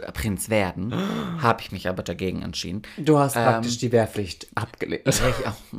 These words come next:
Speaker 1: Gott, ich bin auch froh, dass das vorbei ist. <laughs> Äh,
Speaker 2: Die
Speaker 1: äh,
Speaker 2: Wehrpflicht?
Speaker 1: Auch.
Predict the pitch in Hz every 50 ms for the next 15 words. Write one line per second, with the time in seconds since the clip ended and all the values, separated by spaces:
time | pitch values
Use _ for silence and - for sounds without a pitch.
0 | 104 - - - - - - - _ - - - - - - - - - - -
1 | - - - - - - 123 165 - - - - - 107 104 - - - - -
2 | - - - - - - - - _ _ - - 117 107 101 98 98 101 104 113
3 | - 123 - - - - - - - - - - - _ - - - 127 170 147
4 | 123 120 113 117 120 120 127 - - - - 92 - - - - - - 160 -
5 | - - 170 - - - 165 175 175 160 143 135 123 113 - 135 131